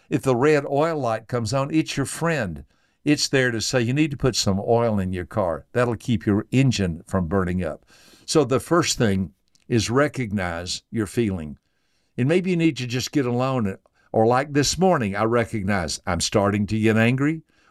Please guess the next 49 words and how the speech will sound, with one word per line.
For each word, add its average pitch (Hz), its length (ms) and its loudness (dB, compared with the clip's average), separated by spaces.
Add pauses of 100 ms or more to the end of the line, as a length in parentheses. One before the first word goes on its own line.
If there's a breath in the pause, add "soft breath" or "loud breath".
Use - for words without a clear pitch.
Wait 170 160 2
a 156 40 -2
minute, 90 320 -2
I'm 117 140 -2
not 120 220 0
angry. 147 500 2
Angry's, 143 560 2
anger's 156 420 2
a 113 60 0
secondary 131 560 -2
emotion. 135 420 0
I'm 113 200 0
fearful. 120 560 0
What 143 120 2
am 156 80 2
I 151 120 4
fearful 139 480 0
of? 78 200 -2 (480 loud breath)
I'm 165 320 -2
afraid 147 640 0
I 123 160 -2
don't 131 260 2
know 127 140 0
how 123 160 0
to 113 100 -2
do 143 180 2
this, 127 260 0
and 120 120 -2
my 117 100 0
wife's 139 380 -2
gonna 120 260 2
need 135 260 2
this 107 220 2
for 123 160 2
her 110 160 2
trade 156 380 -2
show, 110 400 -2 (340 soft breath)
and 123 100 0
I'm 151 140 -2
gonna 139 220 0
let 127 260 4
her 123 180 2
down, 127 520 2 (680)
and 135 100 -2
I 151 120 2
don't 160 140 -2
wanna 135 200 -2
do 160 200 6
that. 78 280 0